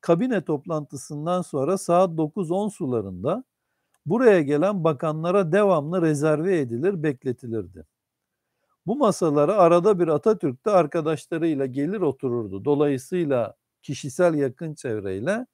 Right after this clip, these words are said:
siyasi yakın çevre bir araya gelmiş olurdu. Bunun dışında yalnız silahşörlara, dikkat edin bak bu da silahşör tabirini kullanıyor, Kılıç Ali ve arkadaşlarına verilirdi.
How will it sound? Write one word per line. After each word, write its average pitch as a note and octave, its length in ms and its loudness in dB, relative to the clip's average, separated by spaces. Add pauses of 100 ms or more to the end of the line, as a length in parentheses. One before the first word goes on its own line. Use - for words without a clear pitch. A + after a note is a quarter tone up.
(160)
siyasi D3 540 2
yakın B2+ 380 -8
çevre C3+ 480 -8 (140)
bir F3 80 2
araya F#2 340 0
gelmiş F#2+ 460 -18
olurdu. G2 260 -20 (1500)
Bunun A#3+ 340 2
dışında F3+ 480 2
yalnız G3 460 6
silahşörlara, C3 1000 -2 (400)
dikkat C3+ 320 -2
edin A2+ 240 -8
bak G#3+ 140 -4
bu F#3+ 180 -2
da D3+ 100 2
silahşör A2 580 -8
tabirini F2+ 600 -12
kullanıyor, F#2+ 840 -12
Kılıç G3 360 0
Ali B2 300 -2 (800)
ve G#3+ 80 2
arkadaşlarına F3 1000 2
verilirdi. F#2 600 -10